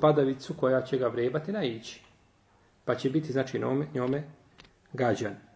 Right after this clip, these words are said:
Pa tako da, A, vračari ili sihirbazi imaju kontakt samo sa džinima koji mogu slušati ono što se nalazi na prvom dunjalučkom nebu.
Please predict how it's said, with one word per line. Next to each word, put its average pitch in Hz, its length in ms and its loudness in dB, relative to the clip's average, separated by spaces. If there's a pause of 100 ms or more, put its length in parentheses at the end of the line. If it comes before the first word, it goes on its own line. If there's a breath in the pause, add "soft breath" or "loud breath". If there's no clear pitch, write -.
(640 soft breath)
Pa 139 100 6
tako 220 320 8
da, 180 460 4 (1400)
A, - 240 -2
vračari 185 400 6
ili 131 120 4
sihirbazi 160 500 4
imaju 180 260 4
kontakt 170 400 0
samo 214 240 0
sa 147 160 2
džinima 233 480 4
koji 151 140 6
mogu 196 260 2
slušati 175 380 0
ono 180 140 0
što - 140 -4
se 147 140 -2
nalazi 180 280 2
na 156 160 2
prvom 170 260 6
dunjalučkom 127 560 0
nebu. 107 200 -8